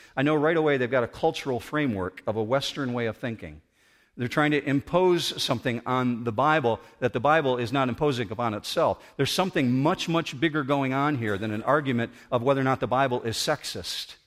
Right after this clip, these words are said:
This is my view. The Bible rises above culture. It is not shaped by culture. The Bible rises above it. It's not shaped by it.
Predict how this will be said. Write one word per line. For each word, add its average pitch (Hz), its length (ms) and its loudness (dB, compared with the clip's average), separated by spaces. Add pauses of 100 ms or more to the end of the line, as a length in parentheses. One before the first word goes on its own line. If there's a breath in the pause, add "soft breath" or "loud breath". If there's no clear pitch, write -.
(680)
This 127 440 -6
is 139 80 -2
my 131 200 2
view. 92 220 -4 (540 soft breath)
The 113 120 -4
Bible 131 560 2 (200)
rises 117 680 0
above 117 640 0
culture. 90 580 -6 (140)
It 117 100 -2
is 110 120 -6
not 120 260 -4
shaped - 600 -4
by 98 160 -4
culture. 90 600 -10 (1080)
The 113 60 -6
Bible 147 320 2
rises 120 640 0
above 104 300 -2
it. 101 140 -6
It's 110 180 -8
not 117 220 -4
shaped - 600 -4
by 92 240 -4
it. 85 180 -10